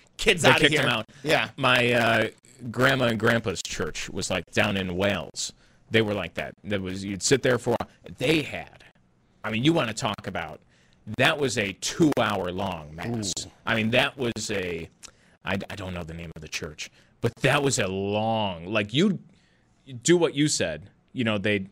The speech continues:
Speaker 2: kick the kids out. You go to, like, the little Sunday school.
Speaker 1: Yeah.
Speaker 2: They do their whole little thing. Then you'd come back. And there was still a lot of time left
Speaker 1: See,
Speaker 2: in
Speaker 1: that,
Speaker 2: church.
Speaker 1: that would bother me. So my church, growing up,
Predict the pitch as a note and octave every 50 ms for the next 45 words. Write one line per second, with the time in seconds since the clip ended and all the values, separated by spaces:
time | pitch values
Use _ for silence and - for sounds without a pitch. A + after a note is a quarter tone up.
0 | _ _ _ _ - C#3 - - - - - C#3+ C3+ A#2 G2+ G2+ E2+ D#2+ D#2+ -
1 | _ _ _ _ _ _ - A#2+ A2+ B2 A#2+ A#2 A2 G#2+ G#2+ G#2 - A2 G#2 A#2
2 | B2+ A#2+ A#2+ - - C#3 C3 C3 A2 F#2 D#2 - - - E2 C#2+ B1 C#2+ G2+ A#2
3 | D3 - - - _ _ _ - A#2 A#2 A2 C#3+ D3 D3 B2+ C3+ B2+ A#2 A2+ C3
4 | C3 C3 B2+ B2+ B2 A#2+ B2 A#2 A#2 A2+ G#2+ - C3+ A#2+ G2 E2+ E2+ G2 G#2 -
5 | _ _ _ _ _ _ _ _ _ _ _ _ _ _ _ _ _ _ B2+ C3+
6 | C3+ B2+ A#2+ A#2 B2 C#3+ D3+ C3+ A2+ G#2+ C3 B2 G2 E2 - - - - _ _
7 | _ _ _ _ _ _ _ _ _ _ _ _ _ - A2+ B2+ F3 A#3 B3 E3+
8 | - - F#3 C#3 A#2 G#2+ G2 G2 G2+ G#2 A2 A2+ A#2 C#3 C#3+ - - - - -
9 | C#3 A#2+ A2+ G#2+ G#2+ A2+ A2+ F#2 - - - - - - _ _ - - B2 B2
10 | C#3 C#3 C#3 A#2 F#2+ - - - - D3 C#3 D3+ D3+ D3+ C3 C#3 C#3 C#3 C#3+ C3
11 | A2+ A2 A2+ - C#3 B2 B2+ - - - - - - - _ _ _ - - D#3+
12 | D#3+ D#3+ E3+ E3 - F3+ F3+ F#3 - - - - - _ B2 D3+ D#3 D#3+ D#3 D3
13 | C#3+ D3+ - -